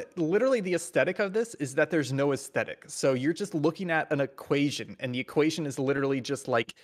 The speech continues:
"This is how we are calculating how much you are earning per second." And the upgrades are like you are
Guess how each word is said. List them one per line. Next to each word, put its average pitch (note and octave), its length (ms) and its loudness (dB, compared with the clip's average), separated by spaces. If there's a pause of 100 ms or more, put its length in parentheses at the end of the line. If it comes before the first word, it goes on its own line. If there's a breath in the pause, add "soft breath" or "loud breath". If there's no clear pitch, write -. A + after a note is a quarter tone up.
(240 soft breath)
"This F#3+ 240 -2
is A3+ 120 -6
how F#3 200 4
we E3+ 160 4
are C#3+ 80 4
calculating B2+ 680 0
how C3 180 0
much B2+ 240 -2
you B2+ 140 -2
are A#2 160 2
earning A2 360 -4
per A2+ 200 -6
second." - 380 -10 (580 soft breath)
And B2 380 -2
the B2 240 -4
upgrades A#2+ 580 0
are B2 120 2
like A2+ 200 0
you B2+ 140 -2
are B2 160 4